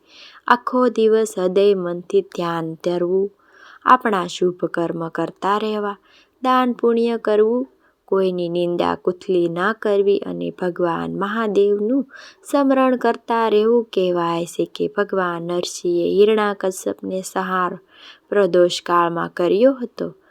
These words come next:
ન દિવસ ન હતી, રાત્રિ હતી, એટલા માટે પણ આ પ્રદોષ કાળમાં જે ભક્તો ભગવાન મહાદેવની પૂજા અર્ચના કરે છે,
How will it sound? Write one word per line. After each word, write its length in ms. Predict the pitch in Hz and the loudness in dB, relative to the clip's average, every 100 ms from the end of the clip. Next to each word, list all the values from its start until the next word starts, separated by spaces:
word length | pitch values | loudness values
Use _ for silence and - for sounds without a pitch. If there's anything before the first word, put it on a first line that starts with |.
| - - - _ _ 190 | -20 -20 -20 _ _ -2
ન 180 | 196 185 | 0 4
દિવસ 520 | 180 185 202 226 - 214 | 6 6 6 2 0 -2
ન 80 | |
હતી, 480 | 220 220 214 226 220 | -2 -2 -2 4 4
રાત્રિ 560 | 214 208 208 - 277 208 | 4 2 0 -2 0 0
હતી, 340 | 180 185 _ - | -2 -16 _ -6
એટલા 340 | 175 180 165 | -2 0 0
માટે 400 | 165 160 160 170 | -4 -8 -4 -6
પણ 260 | 165 170 170 - | -4 -8 -8 0
આ 200 | 233 247 | 2 2
પ્રદોષ 600 | 247 208 196 202 190 - | 0 -2 0 0 -2 -6
કાળમાં 460 | 185 180 175 175 | -4 -4 -4 -8
જે 300 | 165 185 226 | -6 0 2
ભક્તો 520 | 233 196 180 - 180 180 | 2 -4 -8 -6 -6 -4
ભગવાન 440 | 180 170 165 160 165 | -6 -2 -2 -2 -4
મહાદેવની 720 | 190 214 214 180 175 165 170 | -4 -4 -4 -2 -2 -2 -6
પૂજા 520 | - 170 165 170 170 | -6 -6 -4 -4 -4
અર્ચના 480 | 170 170 - 170 165 | -4 -6 -8 -12 -10
કરે 300 | - 254 349 | -2 0 0
છે, 240 | - - | -4 -16